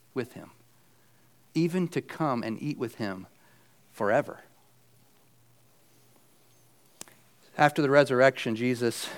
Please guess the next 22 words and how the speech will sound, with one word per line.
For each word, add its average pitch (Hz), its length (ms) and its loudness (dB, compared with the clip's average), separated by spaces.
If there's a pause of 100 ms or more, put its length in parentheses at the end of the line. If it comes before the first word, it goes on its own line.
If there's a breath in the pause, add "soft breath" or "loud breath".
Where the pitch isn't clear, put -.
(320 loud breath)
told 131 180 2
his 120 120 0
disciples 120 480 2
to 120 100 -6
go 117 240 0
up - 160 0
to 113 80 -10
Galilee. 113 580 4 (1040 soft breath)
And 135 80 0
that's 156 200 6
where 156 80 8
they 135 140 6
are. 127 200 10
They're 123 100 0
fishing 139 420 0
in 117 60 0
the 113 60 -4
Sea 135 240 -2
of 113 140 -2
Galilee. 110 460 0 (1200 soft breath)
Let's - 220 -6
read, 135 380 -2